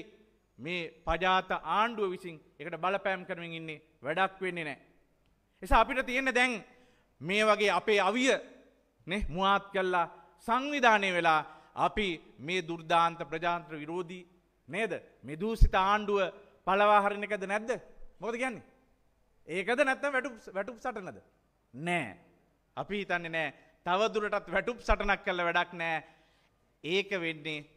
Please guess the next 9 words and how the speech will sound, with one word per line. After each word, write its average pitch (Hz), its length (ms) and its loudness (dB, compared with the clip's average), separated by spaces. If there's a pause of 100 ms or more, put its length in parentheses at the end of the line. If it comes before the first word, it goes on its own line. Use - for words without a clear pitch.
දැන් 202 200 2
අපි 190 160 0
දැන් 208 160 0
නිකන් 202 200 0
හිතමු 208 320 -6
සටනෙන් 190 400 -2
වැටුප් 180 240 -4 (260)
දිනාගත්තා 233 600 -2
කියලා. 220 220 -18